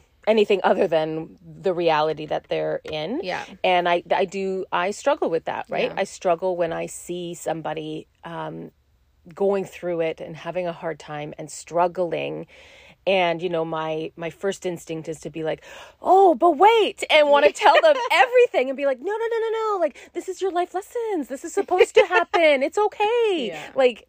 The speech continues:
Speaker 1: that's when you get a, like, "Really?
Speaker 2: Yeah.
Speaker 1: Screw you."
Speaker 2: Yeah.
Speaker 1: Right? <laughs>
Speaker 2: Yeah,
Speaker 1: 'Cause,
Speaker 2: for
Speaker 1: like,
Speaker 2: sure.
Speaker 1: this is hard.
Speaker 2: I'm gonna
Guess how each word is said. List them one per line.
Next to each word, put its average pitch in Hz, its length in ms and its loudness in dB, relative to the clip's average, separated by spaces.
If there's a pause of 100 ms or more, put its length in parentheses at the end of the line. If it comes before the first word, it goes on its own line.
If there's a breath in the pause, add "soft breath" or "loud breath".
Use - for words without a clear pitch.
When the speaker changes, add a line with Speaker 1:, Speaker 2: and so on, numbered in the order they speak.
Speaker 1:
that's 269 220 -2
when 262 100 -8
you 214 80 -6
get 196 160 0
a, 185 120 0
like, 170 280 0 (340)
"Really? 359 240 4 (280)
Speaker 2:
Yeah. 202 220 -4
Speaker 1:
Screw 269 160 0
you." 170 340 -2
Speaker 2:
Yeah. 214 220 2
Speaker 1:
Right? 359 220 2
<laughs> - 120 6
Speaker 2:
Yeah, 359 220 2
Speaker 1:
'Cause, 440 100 4
Speaker 2:
for 285 140 2
Speaker 1:
like, 262 140 2
Speaker 2:
sure. 247 280 0
Speaker 1:
this 190 80 -6
is - 60 -20
hard. 175 340 0
Speaker 2:
I'm 247 80 -14
gonna 277 120 -10